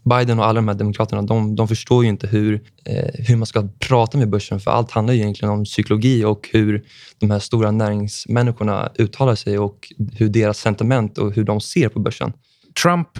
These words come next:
Speaker 2: har på något sätt, ehm, eh, tagit uppmärksamheten från vad börsen egentligen är värd och på egentligt värdeskapande. Och liksom, han har s-, då istället skapat ett stort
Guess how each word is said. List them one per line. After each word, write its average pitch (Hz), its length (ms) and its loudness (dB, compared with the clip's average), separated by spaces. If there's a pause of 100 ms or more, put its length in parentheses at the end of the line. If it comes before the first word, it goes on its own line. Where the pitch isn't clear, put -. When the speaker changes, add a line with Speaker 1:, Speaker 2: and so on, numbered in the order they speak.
Speaker 2:
har 98 500 2 (200)
på - 80 -2
något 95 180 0
sätt, - 400 -4
ehm, 90 420 0 (300)
eh, 87 260 -4 (160)
tagit 101 300 0
uppmärksamheten 104 1160 0
från 95 500 -2 (160)
vad 98 380 -2
börsen 95 440 0 (180)
egentligen 117 600 0
är 95 60 0
värd 110 320 -2
och 92 100 -12
på 85 360 -4
egentligt 120 600 0
värdeskapande. 101 800 -2
Och 73 120 -6
liksom, 92 220 -4
han 90 100 0
har 110 60 2
s-, - 220 -2
då 110 120 2
istället 92 340 -2
skapat 92 400 -2
ett 95 160 -4
stort - 440 -6